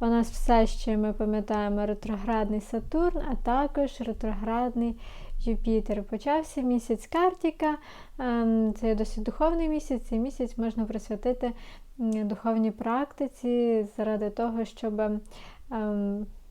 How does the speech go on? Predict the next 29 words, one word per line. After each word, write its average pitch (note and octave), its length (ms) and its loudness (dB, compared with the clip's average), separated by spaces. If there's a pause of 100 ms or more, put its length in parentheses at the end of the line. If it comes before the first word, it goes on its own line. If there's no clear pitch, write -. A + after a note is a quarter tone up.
(260)
ну, G#3+ 260 -2 (640)
е, G#3+ 260 2
наше A3+ 320 0
життя A3 340 0
мало A3+ 280 2
певний G#3+ 360 0
сенс, G#3+ 360 -8
скажімо G#3+ 460 -2
так. - 240 -8 (760)
Отже, D4+ 680 4
тепер A#3+ 400 4 (140)
по D4 100 0
порядку. E4+ 540 4
В D4+ 40 0
понеділок C4+ 800 2
у B3+ 60 4
нас A#3+ 400 2
з A3+ 400 0
першої A3+ 460 0
години A3 440 2
дня D4+ 400 -2
і B3+ 60 2
майже A3+ 360 2
весь G3+ 300 0
день F4 300 0
буде C4 400 2
накшатра A#3+ 640 -2
Ашвіні. A#3 560 0
Це A3+ 260 -4